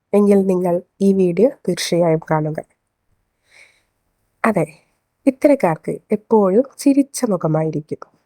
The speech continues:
അവരുടെ ആ പോസിറ്റീവ് എനർജി ചുറ്റുമുള്ള ബാക്കി എല്ലാവരിലേക്കും പകർന്നു നൽകാനും അവർക്ക് സാധിക്കാറുണ്ട്. ജീവിതത്തിലെ വേദനകളും സമ്മർദ്ദങ്ങളും ഒക്കെ മറന്ന് സന്തോഷത്തോടെ ജീവിക്കാൻ ആഗ്രഹിക്കുന്നവരാണ് എല്ലാവരും.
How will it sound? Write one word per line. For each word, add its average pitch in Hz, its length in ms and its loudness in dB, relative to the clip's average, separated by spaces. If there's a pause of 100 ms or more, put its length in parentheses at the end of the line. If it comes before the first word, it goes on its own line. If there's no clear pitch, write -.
(400)
അവരുടെ 220 400 2
ആ 190 100 -2 (400)
പോസിറ്റീവ് 220 540 0
എനർജി 170 400 -4 (160)
ചുറ്റുമുള്ള 190 580 0 (540)
ബാക്കി 208 320 2
എല്ലാവരിലേക്കും 208 880 2
പകർന്നു 175 380 0
നൽകാനും 170 500 0 (120)
അവർക്ക് 185 340 0
സാധിക്കാറുണ്ട്. 156 760 2 (720)
ജീവിതത്തിലെ 202 580 6
വേദനകളും 180 640 2
സമ്മർദ്ദങ്ങളും 185 760 0
ഒക്കെ - 260 0
മറന്ന് 175 380 0
സന്തോഷത്തോടെ 185 720 -2
ജീവിക്കാൻ 175 560 -2
ആഗ്രഹിക്കുന്നവരാണ് 165 880 -2 (120)
എല്ലാവരും. 156 640 2